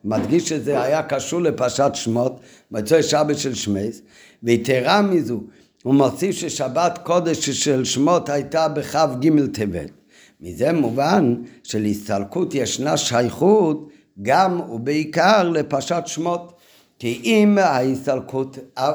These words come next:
מכיוון שזה היה כבר מוצאי שבת, אז זה כבר התחלה של פרשת וארא, לכן יש שייכות מיוחדת של חוב ד' טבת, שהסתלקות של האלתר רבי לפרשת וארא רק,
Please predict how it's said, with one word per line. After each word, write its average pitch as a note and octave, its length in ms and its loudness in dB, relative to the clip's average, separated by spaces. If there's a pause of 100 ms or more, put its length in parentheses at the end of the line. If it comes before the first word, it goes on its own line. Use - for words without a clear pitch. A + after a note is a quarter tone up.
(160)
מכיוון B2+ 500 -2
שזה C3 280 0
היה C3+ 260 2
כבר B2+ 220 -2
מוצאי C3 440 -2
שבת, A#2 400 -4 (380)
אז D#3 120 4
זה F#3 140 6
כבר C3+ 200 -4
התחלה C3 480 -2
של A2+ 200 -10
פרשת B2+ 340 -4 (120)
וארא, E3 800 4 (380)
לכן E3 360 2
יש C3+ 200 -6
שייכות B2+ 380 -6
מיוחדת C3 720 0
של B2+ 220 -4
חוב C3 280 0
ד' C3+ 160 -2
טבת, B2+ 340 -4
שהסתלקות B2+ 640 -4
של C3 160 0
האלתר C3 560 0
רבי C3 220 0
לפרשת C3 480 -4 (100)
וארא D3+ 460 0
רק, C3 260 2